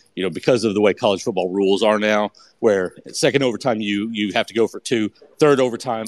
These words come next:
it's just a two-point conversion contest. You've got to have multiple plays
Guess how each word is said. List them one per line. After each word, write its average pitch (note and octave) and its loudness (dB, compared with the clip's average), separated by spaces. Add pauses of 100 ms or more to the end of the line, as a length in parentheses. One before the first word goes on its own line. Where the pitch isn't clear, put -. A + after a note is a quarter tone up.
it's G2+ -12
just - -6
a F2+ -12
two-point C#3 -6
conversion G2+ -4
contest. F#2 -8 (240)
You've B2 -4
got C#3 4
to B2+ 0
have A2 2
multiple A2 0
plays G#2+ 0